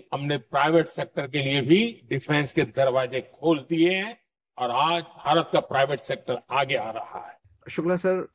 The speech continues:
Speaker 2: उत्तर प्रदेश और तमिलनाडु के डिफेंस इंडस्ट्रियल कॉरिडोर्स में भी बड़े निवेश आए हैं और अब दुनिया के जो निवेशक हैं, वो भारत में डिफेंस सेक्टर में निवेश करना चाह रहे हैं।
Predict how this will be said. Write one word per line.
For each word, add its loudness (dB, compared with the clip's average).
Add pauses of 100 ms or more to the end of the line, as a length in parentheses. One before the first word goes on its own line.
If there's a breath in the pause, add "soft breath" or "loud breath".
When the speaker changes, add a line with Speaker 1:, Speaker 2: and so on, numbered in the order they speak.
Speaker 2:
उत्तर 0
प्रदेश 0
और -4
तमिलनाडु 0
के 0
डिफेंस -2
इंडस्ट्रियल -4 (140)
कॉरिडोर्स 4
में -4
भी -6
बड़े 4
निवेश 0
आए -4
हैं -6
और -6
अब -8
दुनिया -2
के -2
जो -2
निवेशक 0 (100)
हैं, -4
वो 2
भारत 0
में -4 (140)
डिफेंस -2
सेक्टर -2
में -4
निवेश 0 (120)
करना -2
चाह -8
रहे -12
हैं। -16